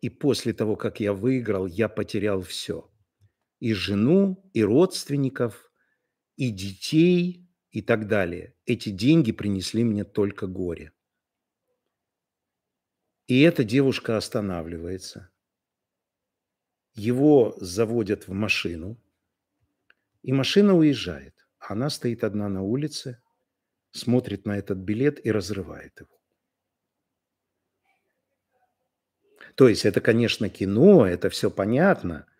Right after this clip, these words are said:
но это такое вот, что деньги не всегда,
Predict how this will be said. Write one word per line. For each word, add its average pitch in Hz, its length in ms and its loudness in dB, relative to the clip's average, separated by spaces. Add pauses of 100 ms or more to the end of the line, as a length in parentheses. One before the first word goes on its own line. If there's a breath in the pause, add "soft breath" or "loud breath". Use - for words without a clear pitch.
(320)
но 113 480 0 (1000)
это 143 200 0
такое 135 520 4
вот, 120 260 2
что 113 480 2
деньги 113 480 0
не 113 280 2
всегда, 107 920 -2